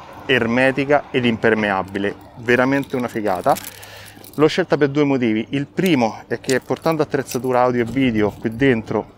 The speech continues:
anche se prendo l'acqua, praticamente l'attrezzatura non si rovina perché la sacca è stagna, quindi il primo vantaggio è proteggere l'attrezzatura audio e video. Il secondo vantaggio è che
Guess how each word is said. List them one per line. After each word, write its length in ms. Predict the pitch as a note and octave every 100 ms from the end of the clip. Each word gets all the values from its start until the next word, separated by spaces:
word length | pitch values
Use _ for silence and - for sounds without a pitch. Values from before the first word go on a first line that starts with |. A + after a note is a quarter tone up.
| -
anche 260 | - D3+ C3+
se 100 | A#2
prendo 320 | - A#2+ A#2
l'acqua, 500 | A#2+ B2 - A#2+ G#2+ - - - - -
praticamente 560 | A#2+ G#2+ G#2 B2 A#2
l'attrezzatura 580 | A2 - A2+ - A#2 A2+
non 200 | G#2+ C3+
si 120 | -
rovina 300 | C3 A2 G#2+
perché 240 | C3+ - A2
la 120 | G#2+
sacca 300 | C3+ B2 A2
è 40 |
stagna, 480 | A2+ - G#2 G2 B2+
quindi 280 | A#2+ A2 G#2
il 1300 | G2+ - - - - - - - - - - - -
primo 200 | D#3 D3
vantaggio 520 | C#3 B2+ D3 A#2+ A2+
è 60 | A2
proteggere 480 | A#2 A#2 B2+ A#2
l'attrezzatura 720 | G#2 G#2+ - A2 - G#2+ G2+ -
audio 320 | C#3+ A#2+ G#2
e 100 | G#2+
video. 420 | A2 D3+ F3 G#3
Il 80 | G3+
secondo 320 | - A#2+ A#2+
vantaggio 400 | F3+ D#3+ G#2 G#2+
è 60 | A2+
che 260 | - B2+